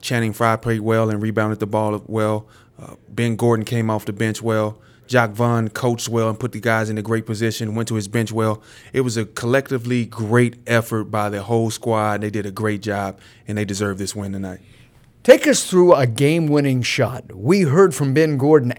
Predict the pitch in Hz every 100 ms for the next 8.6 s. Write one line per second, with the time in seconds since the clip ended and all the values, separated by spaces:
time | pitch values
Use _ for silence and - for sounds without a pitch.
0 | - 131 202 - 143 117 113 110 120 120
1 | 113 143 202 208 151 135 139 120 110 127
2 | 262 277 214 214 165 139 - 147 113 104
3 | 101 - - - _ - 185 175 139 160
4 | 139 - - 208 226 139 120 98 95 113
5 | - - - - 127 139 175 196 165 147
6 | 139 127 123 165 - 151 131 127 127 123
7 | 120 - 123 151 165 - 113 120 180 208
8 | 190 - 214 180 127 131